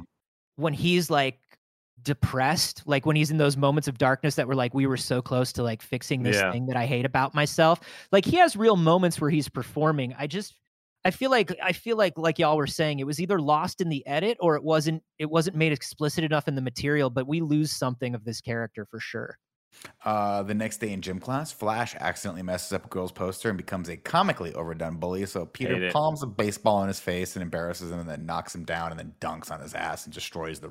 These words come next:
Speaker 1: the, the backboard.
Speaker 2: Now,
Speaker 1: And it,
Speaker 2: we
Speaker 1: this whole
Speaker 2: hate
Speaker 1: scene
Speaker 2: this
Speaker 1: doesn't work for
Speaker 2: scene.
Speaker 1: me.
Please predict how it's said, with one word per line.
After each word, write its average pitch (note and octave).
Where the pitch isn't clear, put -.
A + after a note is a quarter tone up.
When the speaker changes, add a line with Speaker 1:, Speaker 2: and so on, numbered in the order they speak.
Speaker 1:
the, D#2+
the F2+
backboard. -
Speaker 2:
Now, A3
Speaker 1:
And A3
it, -
Speaker 2:
we C#4+
Speaker 1:
this D#4
whole C#4+
Speaker 2:
hate D4
Speaker 1:
scene A3+
Speaker 2:
this G3+
Speaker 1:
doesn't -
work G3+
for -
Speaker 2:
scene. A2+
Speaker 1:
me. D#2+